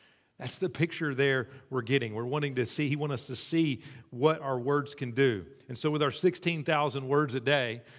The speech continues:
for some of those words, we can be swinging around a broadsword, right? Recklessly. Or it can be a scalpel in which promotes healing in people's lives. Then you've got this image of a honeycomb. Well, we know honey for its sweetness, and,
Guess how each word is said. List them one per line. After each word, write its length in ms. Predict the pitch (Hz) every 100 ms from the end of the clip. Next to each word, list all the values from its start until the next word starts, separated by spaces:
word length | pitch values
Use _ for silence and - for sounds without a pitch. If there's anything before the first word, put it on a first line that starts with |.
| -
for 200 | - 139
some 180 | - 185
of 80 | 160
those 200 | 156 123
words, 360 | 156 147 117
we 160 | 123 143
can 80 | 139
be 120 | 123
swinging 380 | - 143 147 135
around 200 | 135 120
a 60 |
broadsword, 600 | 110 120 120 - 107 90
right? 220 | 104 113 -
Recklessly. 640 | 120 - 110 - 78 - - _ _ _ _ _ _ _ _ _ _ _ _ _ _ _ _ _ _
Or 220 | 123 131
it 60 | 143
can 120 | 143
be 80 | 139
a 60 | 117
scalpel 580 | - 160 147 - 110
in 80 | 101
which 260 | 110 110 -
promotes 380 | 127 120 120 -
healing 420 | 147 123 98 92
in 120 | 90
people's 360 | 120 117 104 98
lives. 520 | 101 80 76 - - _ _ _ _ _ _ _ _
Then 120 | 139
you've 100 | 156
got 160 | 156 147
this 160 | 135 147
image 260 | 151 135
of 100 | 127
a 40 | 113
honeycomb. 540 | 147 147 120 95 78 - _ _ _ _ _ _ _ _ _ -
Well, 220 | 131 120 120
we 100 | 135
know 180 | 143
honey 260 | 120 143 143
for 180 | 151 147
its 100 | 120
sweetness, 480 | 160 175 120 92 135
and, 160 | 113